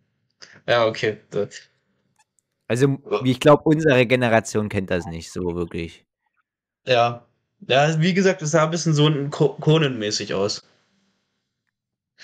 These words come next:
Speaker 2: Ja, aber ich glaube noch mit fe-, viel mehr Mu-, Muskeln. <laughs> Also
Speaker 1: <laughs>
Speaker 2: Ich will ja nicht Arnold Schwarzenegger zu nahe treten, aber ich glaub, Lou Ferrigno ist da auch noch mal.
Speaker 1: Kann sein, kann sein.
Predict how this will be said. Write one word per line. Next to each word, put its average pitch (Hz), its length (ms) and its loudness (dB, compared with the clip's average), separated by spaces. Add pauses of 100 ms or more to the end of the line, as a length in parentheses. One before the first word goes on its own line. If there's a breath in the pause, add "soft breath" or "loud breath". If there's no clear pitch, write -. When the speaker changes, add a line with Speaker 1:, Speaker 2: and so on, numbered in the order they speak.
(220 loud breath)
Speaker 2:
Ja, 113 360 0
aber 107 180 0
ich 104 80 -6
glaube 117 260 -4
noch 113 180 -8
mit 113 160 -12
fe-, 110 300 -6
viel - 180 -8
mehr 117 140 -4
Mu-, 117 240 -6
Muskeln. 110 440 -6
<laughs> - 260 -16
Also 107 380 -6 (640 soft breath)
Speaker 1:
<laughs> 202 580 -4 (320)
Speaker 2:
Ich 120 140 -2
will 139 80 6
ja 160 120 6
nicht 151 180 0
Arnold 151 260 2
Schwarzenegger 151 500 -2
zu - 140 -16
nahe 139 180 -4
treten, 143 280 -10
aber 120 160 -8
ich 127 100 -12
glaub, 131 260 -14
Lou 131 160 -4
Ferrigno 147 520 -6
ist - 200 -12
da 165 120 -6
auch 143 80 -10
noch 120 120 -8
mal. 95 360 -4 (2500)
Speaker 1:
Kann 131 160 0
sein, 120 220 0
kann 110 140 -14
sein. 104 240 -6